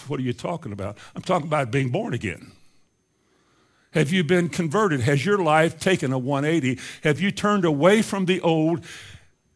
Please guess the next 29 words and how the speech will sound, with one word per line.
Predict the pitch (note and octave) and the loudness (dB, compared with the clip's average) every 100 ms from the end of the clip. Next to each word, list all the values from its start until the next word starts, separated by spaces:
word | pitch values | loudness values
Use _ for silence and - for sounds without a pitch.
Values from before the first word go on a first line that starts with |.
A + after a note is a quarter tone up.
| _ | _
and | C#3+ C#3 | -4 0
turned | F3+ F#3 F3+ | 0 2 0
to | E3+ | -2
God | C3+ D#3 B2+ C#3 D3 A#2+ - | 0 2 4 2 -2 -12 -16
with | - D#3+ - | -4 -4 -2
the | D3 | -2
intention | C#3+ - G#3 G3+ F3 D#3 | -2 0 0 2 -2 -2
of | B2 | 0
never | E3 D3+ | 0 0
turning | D3+ F3 E3 C#3+ | -2 0 0 -2
back | A#2 C#3+ C3+ - | 2 0 0 -6
to | B2+ | -4
the | F#3 | -2
old? | G#3+ F3+ G#2 E2 - - - _ - _ _ _ _ _ _ | 0 0 -2 -8 -16 -20 -20 _ -20 _ _ _ _ _ _
This | F3 F#3 | -2 0
is | G3 - | -2 -2
what | F3 F3 C#3 | 0 0 0
being | F3 F3 | 0 0
converted | F3+ F3 F#3+ F#3 C3 | 0 2 2 2 0
is. | A2+ F2 - - - - - | -2 -4 -10 -18 -20 -20 -6
In | D3+ D3 | -2 0
fact, | F3+ G3 D#3 B2 - - - | 2 4 2 0 -12 -18 -4
our | B2 A#2+ | -4 -2
text | - A#3+ - - | -2 -4 -4 -6
says, | D3 C3 | -4 -4
"Repent | C3+ B2+ F3 G3 F#3+ - - - _ | -4 -4 -2 -2 -4 -14 -20 -20 _
and | F3+ A3 A#3+ G3 D#3 | 0 2 0 -2 -4
be | C3+ C3+ | -2 0
converted," | C3+ A#2 A2+ A2+ C3 | 0 -4 -2 -2 -4